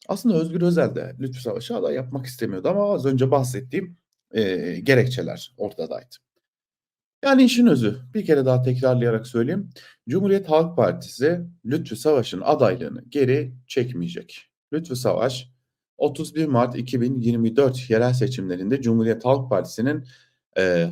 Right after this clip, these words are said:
Hatay Büyükşehir Belediye Başkan adayı olacak. Bugün görüştüğüm is-, isimlerin çoğu bana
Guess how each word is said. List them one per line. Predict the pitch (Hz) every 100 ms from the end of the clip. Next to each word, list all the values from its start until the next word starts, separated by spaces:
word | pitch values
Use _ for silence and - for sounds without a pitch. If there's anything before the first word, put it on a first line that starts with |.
| -
Hatay | 156 120 123 127
Büyükşehir | 120 139 - 117 120
Belediye | 107 107 107 104
Başkan | 107 107 - 131 127
adayı | 123 107 92 117 131
olacak. | 127 107 87 85 85 _ _
Bugün | 135 180 143 113
görüştüğüm | 147 120 - 104
is-, | 120 - -
isimlerin | - 110 - -
çoğu | 175 165 135
bana | 127 131 156 170